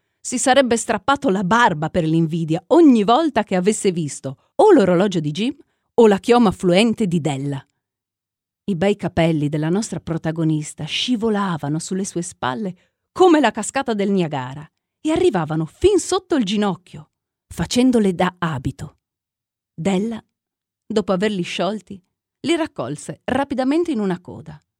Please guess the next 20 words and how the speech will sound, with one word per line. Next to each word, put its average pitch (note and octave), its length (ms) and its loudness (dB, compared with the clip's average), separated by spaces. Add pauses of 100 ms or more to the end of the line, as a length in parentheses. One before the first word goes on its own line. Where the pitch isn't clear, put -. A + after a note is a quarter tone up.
(280)
si - 180 -6
appoggiò D#3+ 400 -4
a D3+ 60 -4
una D3 180 -4
sedia B3 440 -8 (600)
e A3 120 -4
iniziò A3+ 420 -2
a A3+ 40 -2
singhiozzare. F3+ 920 -6 (960)
Poi E4+ 160 2
si D#4 120 -2
alzò, A3 320 -8 (340)
indossò C#4 420 0
una D3+ 160 -2
vecchia G#3 300 -4
giacca F3 300 -8
marrone, D#3 600 -6 (140)
il A3 140 -2
vecchio D#3+ 280 -4
cappello, B3+ 600 -8